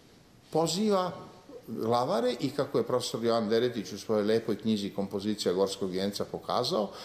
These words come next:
taj pregovori između crnogorskih i, e,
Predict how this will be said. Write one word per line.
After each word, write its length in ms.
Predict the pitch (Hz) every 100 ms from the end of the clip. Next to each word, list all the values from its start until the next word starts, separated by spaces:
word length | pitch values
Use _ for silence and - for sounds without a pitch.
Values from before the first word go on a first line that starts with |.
| - -
taj 200 | 127 123 -
pregovori 640 | 123 156 127 107 117 202 220 - - - - -
između 340 | 104 113 104
crnogorskih 800 | 101 113 117 127 123 - 101 -
i, 280 | 98 90 90 - -
e, 60 | -